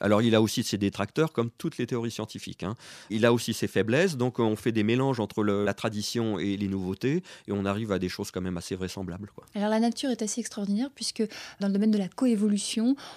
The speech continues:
Speaker 2: on remarque qu'une plante, une orchidée, par exemple, va pouvoir être pollinisée par des papillons avec des trompes gigantesques pour pouvoir justement, euh, faire son travail de, de fécondation.
Speaker 1: Oui, absolument. C'est encore une des théories originales de, de, de Darwin, hein. Il a, il a beaucoup écrit sur les plantes.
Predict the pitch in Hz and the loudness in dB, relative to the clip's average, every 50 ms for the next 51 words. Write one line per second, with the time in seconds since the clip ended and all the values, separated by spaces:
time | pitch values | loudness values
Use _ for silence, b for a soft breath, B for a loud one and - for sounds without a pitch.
0 | B - 208 196 208 202 208 214 254 247 - - 208 196 - - 208 208 202 202 | B -2 0 2 4 4 6 4 2 0 -2 -2 -4 -4 0 4 6 6 8 6
1 | 190 180 - - 208 214 247 247 - 208 202 202 - - - 202 196 208 240 254 | 4 2 0 -2 2 2 2 4 6 4 4 4 0 -4 -2 0 2 2 2 2
2 | - 196 180 185 185 185 190 180 190 202 240 254 - 202 B B B B B - | -2 -4 -2 -2 0 0 0 2 2 2 2 2 0 -2 B B B B B -4
3 | 202 190 - 214 196 220 233 202 196 185 - _ - 220 196 196 196 196 190 180 | -4 -4 -2 0 2 2 2 2 -2 -6 -6 _ -2 0 2 2 2 2 2 0
4 | 214 247 247 - 196 202 202 196 - 196 180 - - - 196 196 220 240 233 196 | 0 -2 -2 -2 -2 -2 0 -2 -2 -4 -8 -8 -4 -2 0 2 2 2 2 2
5 | 175 180 180 180 175 - - - 226 240 233 - - 185 175 175 165 202 202 202 | -2 -4 -4 -4 -6 -6 -4 0 0 0 0 0 -2 -4 -4 -2 0 0 2 2
6 | 185 180 - 254 247 - - - 185 175 - 190 175 190 226 226 202 180 - - | 0 -2 -4 -4 -6 -6 -6 -8 -8 -4 -2 -2 -2 0 -2 -4 -4 -6 -6 -4
7 | 170 180 226 233 220 185 160 156 B B B B B B B B B - 208 - | -2 0 0 0 0 0 -4 -6 B B B B B B B B B -6 -4 -4
8 | 190 170 - 185 175 196 226 196 175 156 156 170 - - 214 214 233 214 208 214 | -4 -4 -4 -4 -2 0 0 0 0 0 -2 -4 -2 -2 0 4 4 4 4 4
9 | - - - 190 180 180 - - - - 117 113 - - 98 92 90 98 113 98 | 2 0 -2 -2 -2 -2 -4 -4 -2 0 0 0 0 0 0 0 0 0 -2 -2
10 | - - 110 110 110 - 151 135 127 110 104 104 107 101 95 104 104 92 - 120 | 0 2 4 4 6 6 6 6 6 6 4 4 4 4 4 2 2 2 2 2
11 | 107 107 113 110 101 98 95 104 101 101 101 98 95 95 90 87 87 90 90 92 | 2 4 4 4 4 4 2 2 0 0 0 -2 -2 -2 -2 -2 -2 -4 -4 -4
12 | 87 87 90 87 90 85 85 87 95 120 147 127 98 92 92 92 92 87 85 98 | -4 -4 -4 -4 -4 -2 -2 0 0 0 0 0 0 -2 -2 -2 -2 -2 -4 -6
13 | B B B B - 92 90 90 95 104 - 196 - - 170 160 160 147 123 - | B B B B -2 0 0 0 0 0 -4 -4 -4 -2 0 2 2 2 0 0
14 | - 135 - - 107 101 98 190 - 135 147 175 160 - | -4 -6 -4 -2 -2 -2 -2 -2 -2 -2 -2 -2 -2 -4